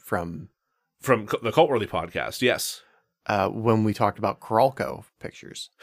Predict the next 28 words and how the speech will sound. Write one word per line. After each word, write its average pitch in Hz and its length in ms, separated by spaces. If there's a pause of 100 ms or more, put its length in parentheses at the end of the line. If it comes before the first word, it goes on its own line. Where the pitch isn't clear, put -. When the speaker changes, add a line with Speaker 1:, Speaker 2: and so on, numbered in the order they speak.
(280)
Speaker 2:
I 196 220
thought 285 340
Coralco 151 420
Speaker 1:
Mm-hmm. 131 140
Speaker 2:
was 107 160
me-, 117 180
was 117 220
mentioned 113 540
or 135 180
involved 139 380
with 127 100
this 117 140
production. 95 560
Okay. 156 560
Speaker 1:
We 139 120
had 147 80
discussed 120 440
Cutthroat 104 360
Island. - 440
Speaker 2:
Yes. - 640 (180)
Speaker 1:
And 117 320
what 123 120
was 101 180
that? 90 180
Was 104 80
that 113 80
Heaven's 127 560 (260)
Gate? 117 300